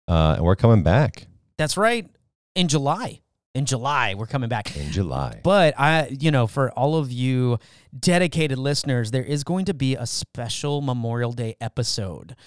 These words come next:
Speaker 2: So we're not gonna tell you now what that is, so you're gonna have to tune in to hear that.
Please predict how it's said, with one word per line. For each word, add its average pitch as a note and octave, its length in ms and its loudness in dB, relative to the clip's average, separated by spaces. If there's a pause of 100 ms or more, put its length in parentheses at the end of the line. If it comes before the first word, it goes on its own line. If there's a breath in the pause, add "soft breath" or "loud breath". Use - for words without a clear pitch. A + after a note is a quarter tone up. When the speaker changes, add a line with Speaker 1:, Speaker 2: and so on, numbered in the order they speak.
(420 loud breath)
Speaker 2:
So - 120 -8
we're A#2+ 80 -4
not C3 120 -4
gonna D#3+ 140 -6
tell D#3 240 -4
you D3+ 480 -2
now C#3+ 420 -2
what D3 160 -2
that C#3+ 180 -2
is, D3 200 -2
so - 80 -6
you're B2+ 160 -4
gonna C3+ 160 -4
have C#3+ 140 -4
to C3+ 80 -10
tune D3+ 300 -4
in C#3+ 260 -6
to B2 60 -6
hear C3 300 -8
that. G2+ 340 -12